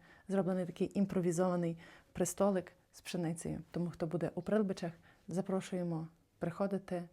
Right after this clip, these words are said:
і набуватися. Сьогоднішню ж історію прочитаю з книжки Ігора Набитовича «Сага мистецької родини». Недалеко до Бромельського монастиря отців Василіян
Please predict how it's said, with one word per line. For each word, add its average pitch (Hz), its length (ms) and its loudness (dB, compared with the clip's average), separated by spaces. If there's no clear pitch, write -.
і 208 60 2
набуватися. 156 760 -2
Сьогоднішню 196 460 -2
ж 180 40 -4
історію 208 480 0
прочитаю 208 560 0
з - 80 -10
книжки 190 640 -2
Ігора 190 320 4
Набитовича 180 760 0
«Сага 196 400 4
мистецької 175 580 0
родини». 147 400 -2
Недалеко 180 440 6
до 175 80 8
Бромельського 165 540 2
монастиря 160 580 0
отців 160 300 0
Василіян 165 600 0